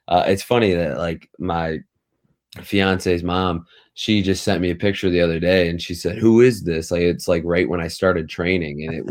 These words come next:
it didn't even look like me at all. Um, no, to give you a little bit of perspective, I, in high school, played defensive line and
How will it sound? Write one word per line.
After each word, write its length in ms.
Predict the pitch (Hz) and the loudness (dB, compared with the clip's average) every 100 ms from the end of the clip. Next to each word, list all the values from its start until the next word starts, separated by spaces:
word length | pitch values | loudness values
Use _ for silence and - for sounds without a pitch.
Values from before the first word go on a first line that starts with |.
| - | -8
it 80 | |
didn't 280 | 85 85 90 | -6 -2 0
even 180 | 85 80 | 0 -2
look 260 | 80 82 78 | -2 -2 -4
like 180 | 76 | -10
me 140 | - 73 | -8 -8
at 80 | 73 | -4
all. 260 | 78 73 - - - _ - | -2 -4 -8 -20 -20 _ -2
Um, 460 | 87 87 87 71 | 2 4 2 2
no, 480 | 98 101 98 87 - _ _ _ - 69 | 2 4 6 4 0 _ _ _ -8 -8
to 120 | - 113 | -6 0
give 180 | 135 | 2
you 140 | 117 104 | 4 6
a 40 | |
little 160 | 101 92 | 4 4
bit 80 | 87 | 0
of 80 | |
perspective, 580 | 85 - 98 92 85 85 82 | -4 -2 0 0 -2 -6 -4
I, 420 | 92 98 104 98 - _ _ _ _ _ - | 2 4 4 2 -6 _ _ _ _ _ -4
in 120 | 101 | -2
high 200 | 95 104 | 0 0
school, 300 | 101 - 87 | 0 -2 -2
played 420 | - 92 87 82 | 0 0 2 0
defensive 520 | 92 90 95 87 87 | -6 -6 -4 -4 -4
line 420 | 80 85 85 82 - | -4 -2 -2 -4 -6
and 520 | 80 80 80 78 76 | -8 -6 -6 -8 -10